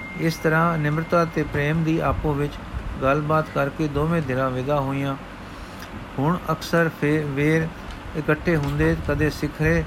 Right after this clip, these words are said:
ਬੁੱਢਣ ਸ਼ਾਹ ਦੇ ਟਿਕਾਣੇ, ਅਰ ਕਦੇ ਪੀਂਜੂ ਦੇ ਡੋਗਰੇ ਵਿੱਚ ਤੇ ਕਦੇ ਸਤਲੁਜ ਦੇ ਕਿਨਾਰੇ। ਜੰਗਲ ਵਿੱਚ ਮੰਗਲ ਹੋ ਗਿਆ। ਗੁਰੂ ਨਾਨਕ ਦਾ ਸਤਸੰਗ ਉਜਾੜਾਂ ਵਿੱਚ ਜਾਗ ਉੱਠਿਆ।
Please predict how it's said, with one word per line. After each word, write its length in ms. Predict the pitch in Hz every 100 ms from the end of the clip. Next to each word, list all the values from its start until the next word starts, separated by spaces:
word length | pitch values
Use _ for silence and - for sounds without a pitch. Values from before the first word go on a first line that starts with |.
| - - - -
ਬੁੱਢਣ 280 | 151 160 165
ਸ਼ਾਹ 280 | - 151
ਦੇ 100 | 156
ਟਿਕਾਣੇ, 520 | 151 147 143 143 156 165 156
ਅਰ 60 | 135
ਕਦੇ 220 | 139 151
ਪੀਂਜੂ 400 | 151 147 143 156
ਦੇ 140 | 160 151
ਡੋਗਰੇ 440 | 123 120 143 151
ਵਿੱਚ 180 | 143 147 - - - - - -
ਤੇ 100 | 143 131
ਕਦੇ 220 | 143 151
ਸਤਲੁਜ 420 | 156 135 - 147 151
ਦੇ 140 | 143
ਕਿਨਾਰੇ। 440 | 135 123 120 120 117 - - - - 127
ਜੰਗਲ 340 | 139 160 170
ਵਿੱਚ 200 | 160 151
ਮੰਗਲ 340 | 131 123 143 147
ਹੋ 160 | 123
ਗਿਆ। 320 | 127 139 143 139 - - -
ਗੁਰੂ 140 | 135
ਨਾਨਕ 340 | 143 143 156 165
ਦਾ 140 | 160
ਸਤਸੰਗ 480 | 147 139 139 160 151
ਉਜਾੜਾਂ 420 | 135 131 131 156
ਵਿੱਚ 180 | 147 135
ਜਾਗ 320 | 117 117 127
ਉੱਠਿਆ। 320 | 135 135 131